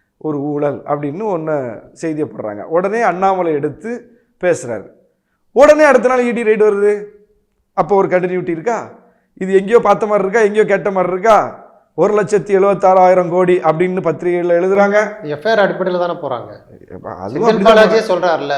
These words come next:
Speaker 2: ஒரு கடைநிலை ஊழியர் தப்பு பண்ணா எப்படி நிர்வாகம் பொறுப்பாக முடியும், தலைமை பொறுப்பாக முடியும்னு கேக்குறாரு.
Speaker 1: ஆமா, அது கடைநிலை ஊழியர் தப்பு பண்ணா, அப்ப கடைநிலை ஊழியர் தப்பு பண்ணிருக்காரு, அந்த நிர்வாகம் நடவடிக்கை எடுத்திருக்காங்கல்ல. உங்களுக்கு எப்படி தெரியும்? இந்த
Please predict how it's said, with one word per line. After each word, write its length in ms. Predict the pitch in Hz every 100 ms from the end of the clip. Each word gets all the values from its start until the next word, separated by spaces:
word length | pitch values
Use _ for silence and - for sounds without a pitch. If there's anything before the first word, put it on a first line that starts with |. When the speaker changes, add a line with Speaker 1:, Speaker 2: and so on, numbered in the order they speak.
| 123
Speaker 2:
ஒரு 140 | 123 131
கடைநிலை 380 | 151 175 190 185 170
ஊழியர் 260 | 185 185 180
தப்பு 180 | 143 -
பண்ணா 140 | 180 202
எப்படி 140 | 156 175
நிர்வாகம் 420 | 160 165 175 156 147
பொறுப்பாக 340 | - 151 147
முடியும், 260 | 139 151 170
தலைமை 240 | - 175 175
பொறுப்பாக 280 | 165 160 160
முடியும்னு 280 | 147 147 185
கேக்குறாரு. 320 | 147 123 113 _ 156 127
Speaker 1:
ஆமா, 160 | 123 160
அது 140 | 139
கடைநிலை 340 | 151 185 185 180
ஊழியர் 220 | 175 175 160
தப்பு 160 | 156
பண்ணா, 260 | 160 175 226 226
அப்ப 120 | 185
கடைநிலை 400 | 160 185 196 190 185
ஊழியர் 240 | 180 180 180
தப்பு 160 | 175
பண்ணிருக்காரு, 480 | 175 180 165 180 208
அந்த 120 | 185 175
நிர்வாகம் 280 | 175 180 165
நடவடிக்கை 320 | 175 175 165
எடுத்திருக்காங்கல்ல. 560 | 151 156 165 160 156 160 160 _ _ _ _ _ _ _
உங்களுக்கு 320 | 135 180 175
எப்படி 160 | 170 196
தெரியும்? 340 | 175 170 170 170 - _
இந்த 140 | 123